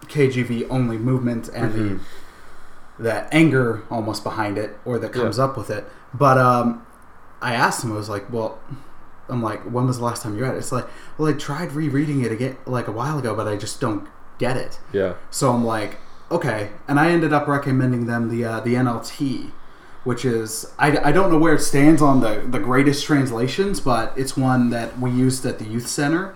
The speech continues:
Speaker 2: Yeah.
Speaker 1: And I just found it to be a very accessible,
Speaker 2: Yeah, well
Speaker 1: uh, translation where it's like, if you're, if you're needing to get the idea and refamiliar, like, this works great. I love me the E S V,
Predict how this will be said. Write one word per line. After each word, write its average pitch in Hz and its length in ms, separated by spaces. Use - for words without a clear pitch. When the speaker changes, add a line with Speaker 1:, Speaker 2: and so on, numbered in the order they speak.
Speaker 2:
Yeah. 101 180
Speaker 1:
And 139 100
I 143 80
just 127 180
found 160 220
it 151 80
to - 60
be 139 240
a 135 80
very 131 720
accessible, - 960
Speaker 2:
Yeah, 127 340
well 190 200
Speaker 1:
uh, 107 200
translation 120 720
where 107 140
it's - 120
like, 107 220
if 131 160
you're, 170 340
if 139 140
you're 147 400
needing 143 460
to - 80
get 139 200
the 127 120
idea 117 440
and 120 160
refamiliar, 123 840
like, 107 180
this 135 220
works - 200
great. 120 320
I 135 100
love 151 240
me 160 160
the 131 140
E 131 180
S 107 140
V, 120 380